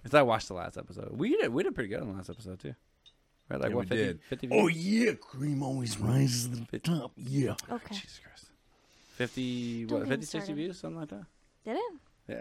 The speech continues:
Speaker 1: it's, it did pretty good. And it was, like, three days. It got, it up, it got up to, like, forty
Speaker 3: Oh,
Speaker 1: in
Speaker 3: damn.
Speaker 1: three days. So
Speaker 2: All
Speaker 1: pretty
Speaker 2: right.
Speaker 1: much everybody watched it, like, right away.
Speaker 3: Mm-hmm.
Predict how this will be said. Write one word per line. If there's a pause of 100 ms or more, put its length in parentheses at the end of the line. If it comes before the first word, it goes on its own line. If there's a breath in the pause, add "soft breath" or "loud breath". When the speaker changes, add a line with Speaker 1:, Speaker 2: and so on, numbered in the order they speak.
Speaker 1:
it's,
it
did
pretty
good.
And
it
was,
like,
three
days.
It
got,
it
up,
it
got
up
to,
like,
forty
Speaker 3:
Oh,
Speaker 1:
in
Speaker 3:
damn.
Speaker 1:
three
days. (420)
So
Speaker 2:
All
Speaker 1:
pretty
Speaker 2:
right.
Speaker 1:
much
everybody
watched
it,
like,
right
away.
Speaker 3:
Mm-hmm.